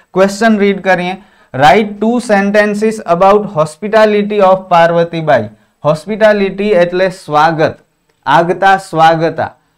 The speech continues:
પાર્વતીબાઈએ જે સ-, સ્વાગત કર્યું બધા ડાકુઓનું, એના વિશે બે વાક્ય લખવાના છે.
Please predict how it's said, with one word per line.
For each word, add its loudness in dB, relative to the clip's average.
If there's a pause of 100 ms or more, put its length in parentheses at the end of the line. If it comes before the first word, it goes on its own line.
(180)
પાર્વતીબાઈએ 2 (260)
જે -2
સ-, -14 (480)
સ્વાગત 2
કર્યું 0
બધા 0
ડાકુઓનું, -2 (500)
એના 0
વિશે -2
બે -2
વાક્ય 0
લખવાના -2
છે. -8